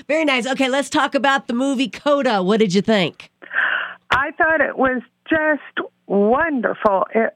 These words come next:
Speaker 2: was super.
Speaker 1: Wonderful. That's
Speaker 2: And
Speaker 1: great news.
Speaker 2: I didn't know what to expect when I started watching it, but it was really, really great.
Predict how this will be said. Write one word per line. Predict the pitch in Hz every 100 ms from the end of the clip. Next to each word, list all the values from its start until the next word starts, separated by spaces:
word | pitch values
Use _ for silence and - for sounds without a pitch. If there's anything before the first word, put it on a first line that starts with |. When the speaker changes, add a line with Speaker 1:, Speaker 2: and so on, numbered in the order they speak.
| -
Speaker 2:
was | 220 214 208 - - _
super. | 349 370 - 202 - - _ _ _ -
Speaker 1:
Wonderful. | 156 175 185 269 320 269 165 165 180
That's | 185 190
Speaker 2:
And | 240
Speaker 1:
great | 233 180
news. | 175 147 220
Speaker 2:
I | 240 233 233 220 _ 277
didn't | 320 330 -
know | 285 269 -
what | 277 294
to | -
expect | 262 - - 302 339 -
when | 277 247
I | 240 -
started | 262 247 233 208
watching | 226 254 - 302 302
it, | 349 311 _ _ _ _ _ _ -
but | 247 240 233 226 226 226 226 -
it | 233 233 -
was | 220 220 196
really, | 208 226 262 269 254 254 247
really | 220 240 233 214 208
great. | 180 185 196 - -